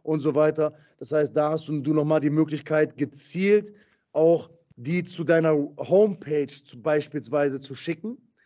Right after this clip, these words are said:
Und wenn du die dann auf deine Homepage geschickt hast oder auf deine Landingpage noch,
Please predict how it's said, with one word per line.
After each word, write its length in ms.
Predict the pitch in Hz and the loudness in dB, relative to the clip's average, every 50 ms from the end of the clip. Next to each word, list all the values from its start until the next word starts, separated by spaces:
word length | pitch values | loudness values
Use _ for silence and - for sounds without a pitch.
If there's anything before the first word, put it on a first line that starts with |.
| _ _ _ _ | _ _ _ _
Und 100 | - 143 | -4 0
wenn 160 | 147 175 180 | 0 2 2
du 60 | 170 170 | 2 2
die 140 | 139 185 | 4 4
dann 140 | 190 185 175 | 4 4 4
auf 120 | 175 165 165 | 2 0 0
deine 260 | 175 165 160 160 147 | 0 0 0 2 2
Homepage 400 | 170 208 220 202 208 208 208 202 | 2 0 0 0 2 2 2 2
geschickt 460 | - - - 160 - 208 208 - - | 0 -4 -12 -10 -10 -10 -10 -6 -6
hast 320 | 208 220 208 - - - _ _ _ _ _ _ _ _ _ _ | -6 -6 -6 -10 -14 -20 _ _ _ _ _ _ _ _ _ _
oder 180 | - 147 151 147 | -4 -2 -2 -2
auf 80 | 139 | 0
deine 200 | - 156 147 143 | 0 -2 0 0
Landingpage 680 | 139 147 170 185 196 196 190 190 - 190 190 185 185 - | 2 2 2 2 2 0 0 0 0 0 0 0 0 -2
noch, 220 | 180 190 185 - | -4 -6 -6 -6